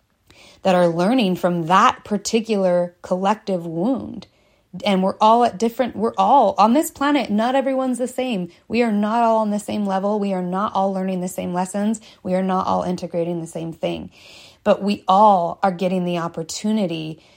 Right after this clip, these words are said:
to experience the war with humanity up close and personal, and then decide from there what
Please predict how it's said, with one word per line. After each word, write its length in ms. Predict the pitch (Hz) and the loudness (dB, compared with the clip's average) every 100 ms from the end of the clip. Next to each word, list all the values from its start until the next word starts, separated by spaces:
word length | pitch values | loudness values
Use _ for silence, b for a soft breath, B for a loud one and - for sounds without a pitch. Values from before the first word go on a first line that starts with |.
| b _ | b _
to 200 | - 202 | -6 -4
experience 760 | 185 - - - 208 220 214 208 | -4 -10 -10 -2 0 2 0 0
the 120 | 190 | -2
war 280 | 175 175 180 | 0 2 2
with 180 | 180 - | 0 -4
humanity 580 | 170 170 160 160 160 | -6 -4 -4 -4 -6
up 180 | - 165 | -6 -6
close 260 | - 165 - | -6 -8 -8
and 120 | 156 | -10
personal, 520 | - 156 175 - - - | -10 -12 -12 -12 -10 -6
and 180 | 175 | -4
then 140 | 170 170 | -2 -2
decide 500 | 208 - 208 202 196 | -4 -2 0 2 0
from 200 | 185 175 | -4 -4
there 260 | 170 160 | -4 -4
what 400 | 160 170 185 - | -4 0 0 -2